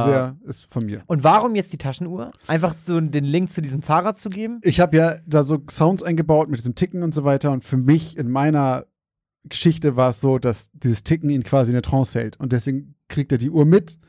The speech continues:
Speaker 1: Und wenn er dann wieder da ist, wird die Uhr ausgemacht quasi, dann gibt's dieses Schnipsen und dann ist er wieder da. Und deswegen hat er, gibt er ihm die Uhr mit, damit er, während er die dabei hat und das Ticken weiter hört, in dieser Trance bleibt.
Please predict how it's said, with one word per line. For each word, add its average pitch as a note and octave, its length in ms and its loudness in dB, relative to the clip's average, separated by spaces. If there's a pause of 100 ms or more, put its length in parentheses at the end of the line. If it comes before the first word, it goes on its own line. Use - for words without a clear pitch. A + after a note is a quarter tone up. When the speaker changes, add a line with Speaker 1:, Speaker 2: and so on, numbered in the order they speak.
(340)
Speaker 1:
Und C3+ 120 0
wenn C#3 140 4
er C#3 80 4
dann C3+ 80 2
wieder C3+ 160 4
da D3 260 2
ist, C#3 120 -8
wird C3 100 -8
die C3 160 -6
Uhr D3 280 -4
ausgemacht D#3 540 -2
quasi, C#3 240 0
dann B2 80 -2
gibt's A#2+ 140 -10
dieses A#2+ 160 -6
Schnipsen C#3+ 340 0
und C3 140 -4
dann B2 80 0
ist A2+ 100 -6
er A#2 80 -2
wieder A2 140 -2
da. G#2 240 -8 (240)
Und B2 140 0
deswegen B2+ 200 2
hat C3+ 80 4
er, C#3+ 100 2
gibt C#3 200 -2
er D3+ 60 0
ihm C3+ 80 2
die C3+ 60 -2
Uhr D3+ 200 4
mit, D#3+ 200 4
damit C#3 240 2
er, B2 180 0
während C#3+ 460 4
er D3 120 2
die B2 100 0
dabei C3+ 300 4
hat C#3 80 2
und C3 80 -8
das A#2 120 -8
Ticken D#3+ 220 -2
weiter C3 280 0
hört, B2 200 -4
in C3+ 60 -8
dieser G#2+ 180 -2
Trance A#2 320 -6
bleibt. G#2 340 -14